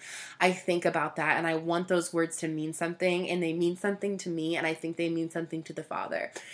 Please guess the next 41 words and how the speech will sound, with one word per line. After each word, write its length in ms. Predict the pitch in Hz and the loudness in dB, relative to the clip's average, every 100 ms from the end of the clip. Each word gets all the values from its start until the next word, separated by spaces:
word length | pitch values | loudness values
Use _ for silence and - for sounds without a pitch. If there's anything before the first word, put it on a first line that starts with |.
| - - | -8 -2
And 140 | 185 | 2
so 240 | 185 180 175 | 6 6 8
whenever 380 | 180 180 208 | 6 6 8
I 140 | - 180 | 6 6
say 200 | 180 170 | 4 6
that, 200 | 160 151 | 6 6
like, 220 | 165 - | 2 2
I 80 | 165 | 0
get 240 | 165 180 | 2 2
excited 640 | 196 196 - 170 165 165 165 | 2 0 4 6 6 4 0
to 120 | 165 | -2
speak 420 | - - 202 202 | -4 0 -2 0
those 240 | - 165 - | 2 2 2
things 300 | 165 165 175 | -2 -2 -4
and 80 | |
to 100 | 170 | -4
tell 340 | 165 - 190 190 | -8 4 6 8
God 260 | 165 160 | 6 2
those 240 | 160 160 160 | 2 0 0
things 280 | 165 165 165 | -2 0 -2
and 100 | 165 | -4
to 100 | - | -8
pray 560 | - - 175 185 180 - - - | -12 0 6 6 4 -2 -14 2
those 200 | 190 180 | 6 6
things 240 | 180 170 170 | 6 2 6
over 240 | 196 196 220 | 6 6 6
my 160 | 190 | 4
future 280 | 180 180 165 | 2 -2 0
spouse 360 | 160 170 170 - | 2 6 6 6
because 320 | 175 180 160 | 2 2 4
they're 200 | 170 170 | 4 6
out 280 | 165 196 202 | 6 4 4
there 160 | 233 | 4
somewhere 440 | 233 185 180 175 175 | 6 4 4 2 2
fighting 440 | - 160 165 165 | 6 6 6 2
some 340 | - 185 220 214 | 2 4 4 6
battle, 460 | 170 165 170 170 - - - | 8 8 8 4 -4 -16 4
being 240 | 196 214 | 6 6
equipped 540 | 220 208 - 208 202 - - | 4 -2 4 6 6 4 -6
to 320 | - 202 190 185 | 4 6 6 6
become 600 | 190 190 180 175 175 | 0 6 8 8 6